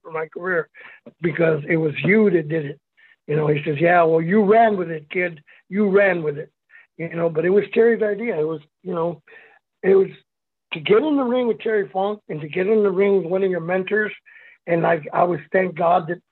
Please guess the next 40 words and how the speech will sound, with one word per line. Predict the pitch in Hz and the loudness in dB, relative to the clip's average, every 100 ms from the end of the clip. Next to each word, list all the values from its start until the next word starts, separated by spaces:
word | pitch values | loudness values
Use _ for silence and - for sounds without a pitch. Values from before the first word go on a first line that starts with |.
| - - _ | -20 -20 _
I | 165 | 0
was | 170 151 | 0 -2
blessed | 160 175 196 - - _ _ - | 2 4 4 -2 -16 _ _ -6
that | 175 | 0
I | 185 | 0
got | 185 190 | 2 2
in | 196 | 2
the | 180 | 2
ring | 180 190 175 | 2 2 0
with | 170 | 0
all | 202 208 | 4 4
my | 185 170 | 2 -4
mentors, | 160 151 156 139 | -8 -12 -16 -16
Mulligan | 147 160 185 190 160 151 147 | -12 -4 0 2 0 -6 -10
and | 151 147 | -12 -4
Murdoch | 175 180 156 143 143 | -2 0 0 -2 -6
and | 160 147 - - - | -16 -16 -20 -20 -2
Race | 180 180 160 - | 0 2 -2 -8
and, | 160 | -12
and | - 160 156 151 - - - | -8 -8 -8 -14 -20 -20 0
Terry | 196 196 180 165 | 2 4 2 -2
and | 160 151 | -8 0
Dory | 180 185 180 170 160 | 2 4 4 0 -4
and, | 156 147 - _ 170 | -8 -12 -20 _ -8
and | 165 | -4
Dennis | 151 185 165 - | -2 -2 -2 0
Stanton | 190 180 190 | 0 2 0
and | 202 | 4
all | 240 311 | 4 4
the | 233 | 0
people | 269 285 247 | -2 -2 0
that | 214 | 2
were | 190 165 | 0 -2
part | - - 196 240 | -6 2 4 4
of | 226 | 2
my | 220 233 214 185 _ - | -2 -4 -6 -14 _ -2
coming | 226 220 208 | 0 2 2
into | 220 226 | 2 0
the | 233 | -2
business. | 214 247 233 254 | -4 -4 -4 -6